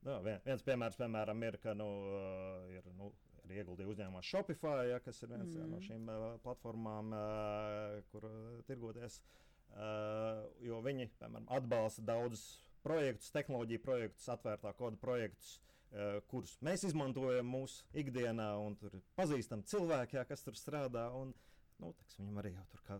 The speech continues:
Speaker 1: visiem, jā, nu, tur bija, jā, pēc šī kāpuma bija arī tāds liels kritums, jā, kur varbūt arī
Speaker 2: Mhm.
Speaker 1: pašreiz ir tur nelielos mīnusos, bet, nu, teiksim, ir, ā, nav tas tik sāpīgi.
Speaker 2: Un tu varbūt tu to saproti un tici, es pieņemu to, ka viņš visticamāk, nu,
Speaker 1: Nu.
Speaker 2: ka būs viss labi, ja?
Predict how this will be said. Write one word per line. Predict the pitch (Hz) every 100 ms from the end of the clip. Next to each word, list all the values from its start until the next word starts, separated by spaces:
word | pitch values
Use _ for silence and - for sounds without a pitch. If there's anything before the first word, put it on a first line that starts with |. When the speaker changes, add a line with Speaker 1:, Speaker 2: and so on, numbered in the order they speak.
| -
Speaker 1:
visiem, | 120 - 120 113
jā, | 107
nu, | 101
tur | 107
bija, | 101 107 104
jā, | 101 95
pēc | - 98 - - - - - -
šī | -
kāpuma | - 113 - 107
bija | 101 107
arī | 104 101 - -
tāds | 101 -
liels | 127 120 - -
kritums, | - 220 202 147 -
jā, | 143
kur | 147
varbūt | 151 139 -
arī | 170
Speaker 2:
Mhm. | 175
Speaker 1:
pašreiz | 208 127 117
ir | -
tur | - -
nelielos | 156 139 123 117
mīnusos, | 139 151 151 - 139 127
bet, | - 196 -
nu, | 170 -
teiksim, | - - - 120 120
ir, | 127 - - - - -
ā, | 107 107 107 107 107 107
nav | - 143 120 - -
tas | 120 -
tik | 117 - -
sāpīgi. | - 110 90 92 90 85 - 113 - - -
Speaker 2:
Un | 202
tu | 202
varbūt | 170 160 165
tu | 220
to | 202 180
saproti | - 240 - 202 196
un | 196
tici, | 202 233 202
es |
pieņemu | - 220 202 185
to, | 190
ka | 185
viņš | 185 185
visticamāk, | 185 180 - 180 175 175 214
nu, | 180 185 175
Speaker 1:
Nu. | - - 214
Speaker 2:
ka | 196
būs | 185 185 180
viss | 185 - -
labi, | 214 190 156
ja? | 165